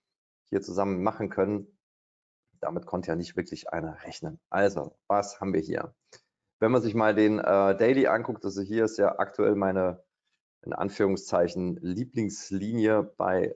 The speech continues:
dreizehn, ähm, drei zwei neun, also nicht wirklich Lieblingslinie, die ist halt einfach nur seit zweitausendsechzehn hat die sich eigentlich ergeben. Ja, ich weiß, da war er noch nicht da, aber da war das schon damals schon eine Projektion, die sich aus dem Brexit ergeben hat. Und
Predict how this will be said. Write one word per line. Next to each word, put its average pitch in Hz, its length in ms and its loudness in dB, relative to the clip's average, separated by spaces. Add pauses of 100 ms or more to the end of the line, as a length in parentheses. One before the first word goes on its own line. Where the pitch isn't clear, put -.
(140)
dreizehn, 95 840 0
ähm, 87 500 0 (540)
drei 98 240 0
zwei 98 260 0
neun, 110 520 2
also 90 180 0
nicht 98 160 -4
wirklich 87 220 -2
Lieblingslinie, 104 560 0
die 92 100 0
ist - 120 -6
halt 98 120 0
einfach 95 240 0
nur 101 340 2 (680)
seit 113 300 0
zweitausendsechzehn 101 1800 0
hat 92 160 -2
die 101 80 -6
sich 95 240 -6
eigentlich 95 260 -2
ergeben. 98 460 0
Ja, 90 300 0
ich - 120 -12
weiß, 90 220 0
da 80 140 -2
war 85 180 0
er 113 60 0
noch 110 160 -2
nicht 117 200 -6
da, 135 260 4
aber 90 220 2
da 87 140 2
war 90 120 2
das 90 120 2
schon 87 380 -6
damals 90 260 -2
schon 95 140 -10
eine 90 80 -2
Projektion, 113 720 2
die 104 80 0
sich 92 260 -4
aus 90 160 2
dem 87 140 -4
Brexit 127 400 0
ergeben 92 400 -2
hat. 104 260 -4
Und 92 260 -10